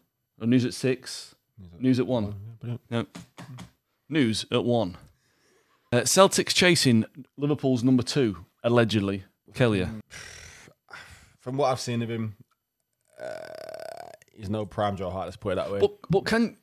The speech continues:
Speaker 1: can we make a full assessment of him? 'Cause we see him for, like, three, two games a season against, do you know what I mean, Accrington Stanley or someone, don't we, in the F A Cup, or maybe the odd game where Alisson's injured.
Speaker 2: Yeah, fair point. I think if he's not match fit, then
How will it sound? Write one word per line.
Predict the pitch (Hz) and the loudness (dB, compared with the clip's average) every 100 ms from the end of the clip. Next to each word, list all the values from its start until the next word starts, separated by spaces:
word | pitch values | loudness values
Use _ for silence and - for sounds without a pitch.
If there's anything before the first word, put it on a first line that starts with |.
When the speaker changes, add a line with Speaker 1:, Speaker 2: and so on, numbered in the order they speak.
| - | -8
Speaker 1:
can | 202 214 | -2 0
we | 202 196 160 - | 0 -2 -4 -8
make | 151 143 127 | -4 -2 -2
a | - | -4
full | 113 143 139 127 - | -4 0 0 0 -2
assessment | 113 131 117 104 | -2 0 0 -2
of | 104 | -2
him? | 101 | -2
'Cause | - 117 | 0 0
we | |
see | 117 165 | 0 2
him | 147 | 2
for, | 123 117 | 0 0
like, | 110 - _ | -2 -2 _
three, | _ - 139 123 - | _ -2 0 0 -4
two | - 151 | 2 2
games | 135 131 113 | 4 2 2
a | |
season | 110 113 104 101 87 _ _ _ _ | 0 -2 -2 -4 -8 _ _ _ _
against, | - 110 123 117 - - - _ _ _ _ _ _ _ _ _ _ _ _ - | -6 2 2 2 -2 -6 -10 _ _ _ _ _ _ _ _ _ _ _ _ -6
do | 123 | -2
you | |
know | |
what | |
I | 113 110 | 2 2
mean, | 101 - - - | 0 -4 -16 -16
Accrington | 107 120 - 127 123 | -10 -8 -2 0 2
Stanley | 113 135 131 107 | 2 2 0 -2
or | 101 | -4
someone, | 107 98 104 | -4 -2 0
don't | 120 | 0
we, | 110 | 0
in | |
the | 117 | -2
F | 110 | 0
A | 120 | -2
Cup, | 110 117 107 - | 0 2 0 0
or | 98 90 - - _ _ _ - | 2 2 -2 -18 _ _ _ -2
maybe | 123 123 | 2 4
the | 120 | 6
odd | 120 107 | 4 4
game | 127 117 113 | 4 6 6
where | 107 | 4
Alisson's | 107 117 107 113 107 | 4 2 2 0 2
injured. | 110 87 - _ - | 0 -2 -8 _ 0
Speaker 2:
Yeah, | 165 151 | 4 6
fair | 156 | 4
point. | 143 127 110 - | 4 2 -2 -4
I | |
think | - 117 | -6 -6
if | 104 | -6
he's | 98 | -6
not | - | -8
match | - - | -10 -12
fit, | 98 - | -12 -10
then | 95 | -10